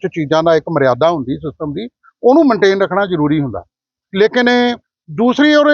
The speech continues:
ਇੰਪੋਰਟੈਂਟ ਗੱਲ ਜਿਹੜੀ ਹੈਗੀ ਆ, ਇਹ ਚੀਜ਼ਾਂ ਰਾਜਸਥਾਨ ਜਾਂ ਯੂ ਪੀ ਵਰਗੀਆਂ ਸਟੇਟ ਦੇ ਵਿੱਚ ਚੱਲ ਸਕਦੀਆਂ ਕਿਉਂਕਿ ਸਟੇਟ ਬੜੀਆਂ ਬਹੁਤ ਆ ਔਰ ਪਿਛੜੀਆਂ ਹੋਈਆਂ। ਪੰਜਾਬ ਤਾਂ ਇੱਕ ਅਗਾਂਹ ਵਧੂ ਸੂਬਾ ਹੈ, ਇੱਥੇ ਹਰ ਪਿੰਡ ਦੇ ਨਾਲ ਸੜਕ ਹੈ ਔਰ ਸ਼ਹਿਰਾਂ ਨਾਲ ਕਨੈਕਟੀਵਿਟੀ ਹੈ, ਕੋਈ ਦਿੱਕਤ ਵਾਲੀ ਕੋਈ ਗੱਲ ਹੀ ਨਹੀਂ ਹੈਗੀ।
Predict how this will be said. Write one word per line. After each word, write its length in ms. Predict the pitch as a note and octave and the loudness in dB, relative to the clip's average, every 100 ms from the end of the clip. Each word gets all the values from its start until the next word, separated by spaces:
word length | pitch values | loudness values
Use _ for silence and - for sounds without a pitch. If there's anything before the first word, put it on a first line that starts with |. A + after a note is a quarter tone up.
| C#4 _ - A3+ | 0 _ -8 -6
ਇੰਪੋਰਟੈਂਟ 400 | G3 B3+ C4+ C#4 | 0 2 2 2
ਗੱਲ 200 | A#3 G#3 | 2 0
ਜਿਹੜੀ 280 | F#3+ G3+ F3 | -2 -2 -4
ਹੈਗੀ 260 | C3+ C#3+ | -6 -8
ਆ, 120 | F#3+ F3 F#3 _ - | -10 -12 -20 _ -8
ਇਹ 160 | C#4 E4 | -4 -4
ਚੀਜ਼ਾਂ 380 | B3 A3+ C4 | -4 0 4
ਰਾਜਸਥਾਨ 560 | A3 E3+ F#3+ - G#3+ A3+ | 4 4 0 -2 -2 0
ਜਾਂ 100 | A#3+ | -4
ਯੂ 180 | F3 E3 | -2 -6
ਪੀ 160 | G#3 | -4
ਵਰਗੀਆਂ 360 | G#3 G#3 G#3 A3 | -2 -2 -4 -8
ਸਟੇਟ 300 | - G3 F#3+ | -6 -2 0
ਦੇ 100 | G3 | 2
ਵਿੱਚ 160 | G#3 A#3+ | 0 0
ਚੱਲ 260 | C#4+ D4+ A#3 | 2 2 2
ਸਕਦੀਆਂ 420 | F#3 E3 D3 C#3 - _ _ - | -2 -2 -4 -4 -10 _ _ -2
ਕਿਉਂਕਿ 280 | C4+ D4+ | 2 2
ਸਟੇਟ 280 | - B3 B3 | 2 2 2
ਬੜੀਆਂ 380 | F#3+ G3+ G#3+ G3+ | 2 0 2 2
ਬਹੁਤ 260 | E3+ F#3 D3+ | 2 2 0
ਆ 120 | G2+ _ _ _ _ - | -6 _ _ _ _ -2
ਔਰ 100 | B3+ | -2
ਪਿਛੜੀਆਂ 460 | - A#3 A#3+ B3 A#3 | -2 -4 0 2 2
ਹੋਈਆਂ। 300 | F#3 D3+ C#3 _ _ _ | 0 -4 -6 _ _ _
ਪੰਜਾਬ 400 | A#3 G#3 G3 A3 - | -4 0 2 2 2
ਤਾਂ 100 | C#4 | -2
ਇੱਕ 200 | C4+ G3 | 0 -2
ਅਗਾਂਹ 220 | A3 C4+ | 0 0
ਵਧੂ 220 | C4 C#4 | 0 -2
ਸੂਬਾ 460 | - F#3 F3+ A#3 G#3 | -4 -2 2 2 2
ਹੈ, 60 | |
ਇੱਥੇ 140 | B3+ C4+ | 0 -2
ਹਰ 320 | C#3 F#3 D4 | 0 -2 -2
ਪਿੰਡ 260 | - A3+ A3+ | 0 0 2
ਦੇ 120 | A#3 | 2
ਨਾਲ 200 | A3 A3+ | 2 0
ਸੜਕ 320 | F3+ E3 F#3 | 0 -2 0
ਹੈ 100 | G#3 | 2
ਔਰ 180 | A3 G#3 | 2 2
ਸ਼ਹਿਰਾਂ 280 | F3 F3+ A3 | 0 0 0
ਨਾਲ 140 | A3+ | -2
ਕਨੈਕਟੀਵਿਟੀ 640 | G3+ D#3+ - G3 G3+ A3 G#3 | -2 -4 -2 -4 -2 0 0
ਹੈ, 80 | |
ਕੋਈ 180 | A#3+ B3 | 0 -2
ਦਿੱਕਤ 280 | E3 - G#3 | -4 -2 0
ਵਾਲੀ 140 | A3+ | 0
ਕੋਈ 140 | A#3+ B3 | 0 0
ਗੱਲ 160 | A#3 C4 | 2 2
ਹੀ 60 | D4 | 2
ਨਹੀਂ 140 | D4 | 2
ਹੈਗੀ। 200 | C#4 | 2